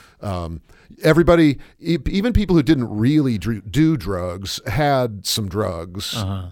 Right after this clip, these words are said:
Speaker 1: o-, often in the freezer. Um, these guys, I think, are more about,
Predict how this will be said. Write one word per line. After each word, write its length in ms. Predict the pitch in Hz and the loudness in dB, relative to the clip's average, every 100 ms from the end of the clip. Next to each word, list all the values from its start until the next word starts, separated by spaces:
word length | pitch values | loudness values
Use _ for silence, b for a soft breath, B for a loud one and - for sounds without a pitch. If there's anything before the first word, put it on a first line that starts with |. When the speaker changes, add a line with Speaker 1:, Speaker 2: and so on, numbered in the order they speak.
| - | -8
Speaker 1:
o-, 280 | 139 135 | -4 0
often 380 | 123 127 - 117 | 4 4 2 0
in 160 | 107 98 | -2 -4
the 80 | 90 | -6
freezer. 760 | - 110 101 87 85 90 92 - B B B B B | -6 -4 -4 -6 -8 -8 -10 -12 B B B B B
Um, 840 | - 107 95 85 85 85 85 80 - - - _ - | -2 -2 0 -2 -6 -6 -10 -12 -18 -20 -20 _ -14
these 360 | 135 165 240 - | -2 2 2 4
guys, 420 | 175 143 135 120 | 4 6 6 4
I 120 | 131 | 0
think, 240 | 123 - 123 | 0 0 2
are 120 | 117 | 2
more 420 | 120 131 143 131 | 2 4 4 2
about, 880 | 123 92 113 110 110 104 - - | 0 0 0 2 0 -2 -6 -14